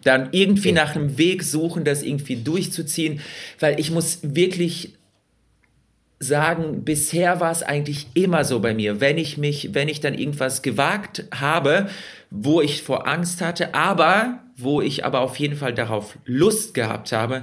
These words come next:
Speaker 1: es war am Ende für mich immer irgendwie gut.
Speaker 2: Immer gut,
Speaker 1: Und
Speaker 2: ne? In welchem
Speaker 1: deswegen ist
Speaker 2: Moment
Speaker 1: das schon so ein Neujahrsvorsatz irgendwie.
Speaker 2: Okay.
Speaker 1: Oder für
Speaker 2: Cool.
Speaker 1: immer
Speaker 2: Und
Speaker 1: Vorsatz.
Speaker 2: in welchem,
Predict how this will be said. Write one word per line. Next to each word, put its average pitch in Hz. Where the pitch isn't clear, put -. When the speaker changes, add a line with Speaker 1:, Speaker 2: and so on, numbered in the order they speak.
Speaker 1:
es -
war 127
am 127
Ende 131
für 123
mich 120
immer 147
irgendwie 117
gut. 104
Speaker 2:
Immer 123
gut, 120
Speaker 1:
Und 123
Speaker 2:
ne? 127
In 151
welchem 165
Speaker 1:
deswegen 151
ist 156
Speaker 2:
Moment 156
Speaker 1:
das 175
schon 175
so 117
ein 104
Neujahrsvorsatz 104
irgendwie. 101
Speaker 2:
Okay. -
Speaker 1:
Oder 104
für 117
Speaker 2:
Cool. 202
Speaker 1:
immer 113
Speaker 2:
Und 110
Speaker 1:
Vorsatz. 101
Speaker 2:
in 110
welchem, 131